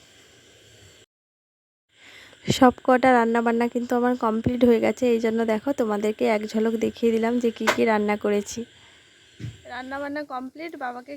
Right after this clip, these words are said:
Speaker 2: খেতে দিলাম। আর এখন বাজে হচ্ছে একটা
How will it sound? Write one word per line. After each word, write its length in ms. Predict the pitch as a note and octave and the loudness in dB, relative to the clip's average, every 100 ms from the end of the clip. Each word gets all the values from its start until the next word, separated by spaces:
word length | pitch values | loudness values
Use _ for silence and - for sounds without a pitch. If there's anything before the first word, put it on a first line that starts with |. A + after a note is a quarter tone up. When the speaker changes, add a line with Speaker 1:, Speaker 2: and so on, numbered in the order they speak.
| - | -16
Speaker 2:
খেতে 240 | C4 - B3+ | -20 -20 -18
দিলাম। 240 | C#4+ F#4 A4 _ _ A3 | -10 -10 -10 _ _ -12
আর 80 | A3+ A3+ | -10 -12
এখন 200 | - C4 A#3+ | -14 -18 -14
বাজে 400 | A3+ A3 A3 C4+ C4+ | -12 -12 -14 -16 -14
হচ্ছে 420 | C4+ C4 _ - C#4+ D4+ D4 _ _ _ G#3+ A#3 | -14 -16 _ -14 -8 -8 -10 _ _ _ -16 -14
একটা 280 | - _ | -16 _